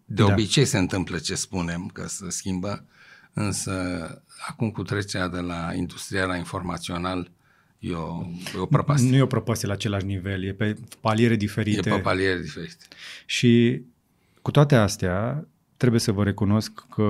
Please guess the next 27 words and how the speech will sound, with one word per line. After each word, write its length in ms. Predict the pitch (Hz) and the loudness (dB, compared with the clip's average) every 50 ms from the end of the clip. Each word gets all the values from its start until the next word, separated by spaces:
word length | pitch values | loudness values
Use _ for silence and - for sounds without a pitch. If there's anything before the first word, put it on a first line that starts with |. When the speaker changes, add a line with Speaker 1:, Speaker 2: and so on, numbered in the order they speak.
| 101 101 101 95 | 4 2 2 0
Speaker 2:
dumneavoastră 380 | 98 - - 107 117 113 - | -2 -2 0 0 2 4 2
ați 140 | 110 - - | 2 2 2
avut 120 | 104 107 | 2 2
noroc, 240 | 104 107 107 104 104 | 4 4 2 2 0
poate, 240 | - 101 90 - 92 | 0 -2 -2 -2 -2
la 80 | 85 82 | -4 -4
șaisprezece 600 | - - 95 87 - - 92 85 85 - - 92 | -4 -4 -4 -4 -4 -4 -4 -4 -4 -4 -2 -2
ani 200 | 90 92 90 90 | 0 0 -2 -4
să, 480 | - - 95 92 90 90 90 87 82 82 _ _ _ _ _ _ _ _ _ _ _ _ _ _ _ _ _ _ _ _ _ _ _ _ - _ _ _ _ | -4 -2 -2 0 0 0 -2 -4 -4 -8 _ _ _ _ _ _ _ _ _ _ _ _ _ _ _ _ _ _ _ _ _ _ _ _ -20 _ _ _ _
mie 360 | - 131 117 117 113 113 113 | -2 0 2 4 6 6 6
mi-a 120 | 104 104 | 6 6
luat 140 | 104 98 95 | 4 4 2
mai 80 | 95 92 | 2 0
mult. 420 | 87 85 82 78 - - - - - - _ _ _ _ _ _ _ _ _ _ _ _ _ _ _ _ _ _ _ _ - - - - _ | 0 -2 -6 -8 -12 -16 -18 -18 -18 -20 _ _ _ _ _ _ _ _ _ _ _ _ _ _ _ _ _ _ _ _ -18 -16 -16 -20 _
Speaker 1:
Să 360 | - - - - - 107 95 90 82 | -12 -8 -8 -4 -2 0 0 0 0
vă 120 | 82 95 | 0 -2
cunoașteți 560 | 90 - 101 98 104 101 95 - 104 87 - | -2 -2 0 0 2 0 0 -2 -4 -4 -4
cu 80 | - 98 | -4 -4
adevărat 500 | 95 92 90 90 90 92 92 95 90 - | -4 -4 -4 -4 -4 -2 -2 -2 -4 -2
părinții. 260 | - 98 90 85 - | -2 -2 -2 0 2
Speaker 2:
Și 100 | - 131 | 4 4
să 120 | - - 110 | 6 6 6
mă 140 | 101 104 | 6 6
văd 180 | 98 90 104 95 | 6 6 4 4
Speaker 1:
Da. 60 | 85 | 4
Speaker 2:
în 100 | 87 85 | 2 0
ei. 280 | 85 82 78 78 - | 0 -2 -4 -6 -10